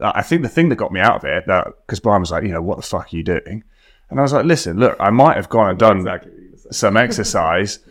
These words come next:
Speaker 1: but you don't know that all the other boys went and got absolutely fucked up on Saturday night after Marlow."
Speaker 2: <laughs>
Speaker 1: And that kind of stopped Brian in his tracks a little bit, 'cause then he was like, "Oh, okay, uh,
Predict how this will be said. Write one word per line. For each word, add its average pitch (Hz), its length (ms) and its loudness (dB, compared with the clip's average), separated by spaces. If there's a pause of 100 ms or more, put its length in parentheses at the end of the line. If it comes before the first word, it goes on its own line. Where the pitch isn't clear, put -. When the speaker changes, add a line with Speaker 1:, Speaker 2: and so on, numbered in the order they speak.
(120)
Speaker 1:
but 104 180 2
you 131 140 4
don't 113 180 6
know 92 200 4
that 123 140 0
all 156 140 2
the 117 120 4
other 135 120 4
boys 85 320 -4
went 107 160 0
and 95 60 -2
got 95 220 0
absolutely 101 400 -2
fucked - 320 -2
up 143 180 4
on 85 120 -6
Saturday 87 380 0
night 92 240 2
after 95 320 2
Marlow." 98 580 2
Speaker 2:
<laughs> - 280 -16 (220)
Speaker 1:
And 127 100 2
that 165 180 4
kind 180 200 4
of 139 60 -2
stopped - 280 0
Brian 131 240 6
in 113 80 2
his 107 140 -2
tracks 151 320 2
a - 20 -8
little 82 160 -8
bit, 69 160 -6
'cause - 120 -10
then 107 100 4
he - 20 4
was 101 120 0
like, 85 200 -4
"Oh, 98 320 2 (320)
okay, 80 480 -2
uh, 82 380 2